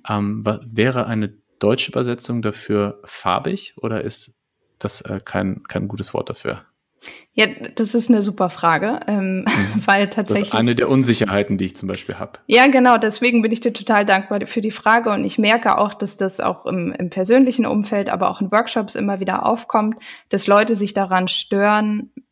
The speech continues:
Speaker 2: mit diesen
Speaker 1: Mhm.
Speaker 2: englischen Begriffen beispielsweise zu arbeiten. Und
Speaker 1: Ja.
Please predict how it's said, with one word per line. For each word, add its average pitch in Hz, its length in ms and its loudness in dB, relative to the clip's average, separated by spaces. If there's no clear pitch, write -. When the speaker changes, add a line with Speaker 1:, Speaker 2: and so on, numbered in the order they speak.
Speaker 2:
mit 202 200 0
diesen 190 180 0
Speaker 1:
Mhm. - 60 4
Speaker 2:
englischen 202 420 0
Begriffen 180 500 -4
beispielsweise 170 720 -6
zu - 140 -8
arbeiten. 175 600 -6
Und 185 260 0
Speaker 1:
Ja. 90 140 -4